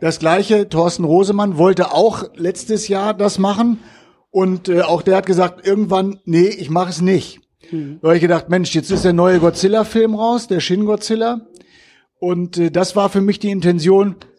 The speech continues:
Speaker 1: ja, irgendwie fiel's dann. Ich, ich wollte das in der Hand nehmen und ich wusste, wenn ich das mache, dann, dann zieh ich das Ding auch durch. So, und das haben wir letztes Jahr halt angefangen. Ich habe ja so zum Beispiel auch von Splendid Film den Shin Godzilla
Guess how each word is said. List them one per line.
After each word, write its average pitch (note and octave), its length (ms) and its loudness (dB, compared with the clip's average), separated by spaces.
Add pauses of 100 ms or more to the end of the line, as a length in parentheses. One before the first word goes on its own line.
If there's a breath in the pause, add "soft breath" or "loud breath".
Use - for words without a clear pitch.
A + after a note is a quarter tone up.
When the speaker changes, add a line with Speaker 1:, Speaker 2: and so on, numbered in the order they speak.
(480 soft breath)
Speaker 1:
ja, F3 140 0
irgendwie G3+ 240 2
fiel's A3+ 340 -2
dann. C3+ 400 -2 (680)
Ich, D4+ 180 -12
ich E3+ 140 -14
wollte A3 240 0
das G#3 140 0
in G#3 80 0
der G3+ 80 0
Hand G#3+ 160 0
nehmen C#3+ 260 -8
und D3+ 80 -6
ich C3+ 100 -10
wusste, G3 280 0
wenn F#3+ 100 0
ich F3 80 -2
das E3 120 -4
mache, F#3+ 340 -2
dann, F3 240 -8
dann F3 120 -6
zieh G#3+ 140 -2
ich F3+ 60 -2
das F#3 120 0
Ding F#3+ 120 2
auch D#3+ 120 0
durch. C#3+ 440 -2 (400 soft breath)
So, E3+ 180 2
und E3+ 80 2
das E3 160 0
haben F3+ 100 -2
wir F3+ 80 4
letztes F3+ 260 -2
Jahr E3 120 0
halt D#3 140 -2
angefangen. G#3+ 520 -2
Ich F#3+ 160 -6
habe F#3 160 0
ja F#3 60 2
so F#3 120 4
zum F3+ 200 -4
Beispiel F3+ 400 0
auch E3+ 120 -4
von D#3+ 240 -2 (400 loud breath)
Splendid F3+ 460 0
Film F#3 300 0
den E3+ 120 2
Shin F#3+ 260 -4
Godzilla G3 600 0